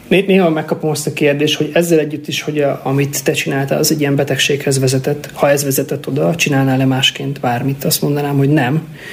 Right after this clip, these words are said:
És már pedig azért nem, mert nem tudnék. Tehát, hogy az embernek mindig vannak külső és belső lehetőségei. A külső lehetőség, ami körülötte van, a belső lehetőség az, ami benne van.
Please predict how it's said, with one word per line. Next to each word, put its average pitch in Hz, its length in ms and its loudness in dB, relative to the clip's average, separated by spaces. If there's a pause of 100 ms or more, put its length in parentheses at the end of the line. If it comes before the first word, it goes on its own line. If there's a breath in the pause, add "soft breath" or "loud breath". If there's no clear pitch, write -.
(320 loud breath)
És - 160 0
már 151 280 2
pedig 160 220 0
azért 139 260 2
nem, 135 120 0
mert 139 180 2
nem 139 140 0
tudnék. 131 480 0
Tehát, - 200 -8
hogy 151 100 0
az 143 60 2
embernek 160 420 2
mindig 147 240 2
vannak 135 300 2
külső 151 420 2
és 127 140 2
belső 131 380 0
lehetőségei. 135 840 -2 (480 loud breath)
A - 40 -10
külső 175 280 2
lehetőség, 135 480 -2
ami 127 140 -6
körülötte 180 440 2
van, 151 120 -2
a 135 60 -2
belső 143 300 0
lehetőség 143 480 -2
az, 135 100 2
ami 135 160 2
benne 127 300 2
van. 135 260 -2